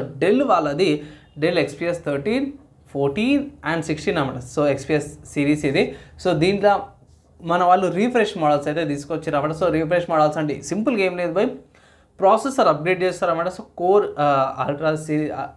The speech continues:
తీసుకొచ్చారు. So, దీంట్లో బెనిఫిట్ ఏంటంటే అన్న అంటే ఏఐ ఇంక్లూడ్ చేసిరన్నమాట. So, ఏఐ సపోర్టెడ్ సీపీయూస్ అనమాట.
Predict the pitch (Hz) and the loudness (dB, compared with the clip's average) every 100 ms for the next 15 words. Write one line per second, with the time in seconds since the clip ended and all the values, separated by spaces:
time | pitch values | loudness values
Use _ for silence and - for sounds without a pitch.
0 | - - - - 139 - 139 147 143 240 | -20 -20 -14 -8 -6 -2 -2 -2 -2 -4
1 | - - _ _ 170 156 156 160 170 135 | -6 -20 _ _ 0 2 4 2 0 0
2 | 156 202 254 226 214 208 196 196 202 220 | 0 0 2 2 2 -2 -2 -4 0 0
3 | 175 170 233 320 - - _ 254 320 254 | -2 -2 0 0 -4 -20 _ 4 6 4
4 | 190 151 139 139 - 127 127 - - - | 2 -2 -4 -8 -10 -10 -8 -6 -8 -4
5 | 170 220 233 233 - _ - 170 - 202 | 0 2 2 0 -10 _ -2 -2 0 0
6 | 226 233 277 - - 190 202 214 214 208 | 2 4 0 0 -6 -4 -2 -2 -2 0
7 | 196 190 180 | -2 -2 0